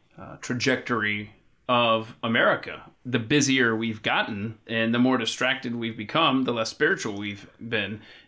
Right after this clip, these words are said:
And, you know, hundred fifty years ago, a lot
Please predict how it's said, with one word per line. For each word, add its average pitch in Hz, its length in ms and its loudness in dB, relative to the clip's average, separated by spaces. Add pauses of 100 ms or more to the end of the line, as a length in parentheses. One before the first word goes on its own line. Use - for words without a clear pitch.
And, 117 560 2
you 160 120 0
know, 123 280 2 (340)
hundred 131 340 2
fifty 135 240 2
years 160 280 4
ago, 120 300 2
a - 20 -2
lot 127 420 -2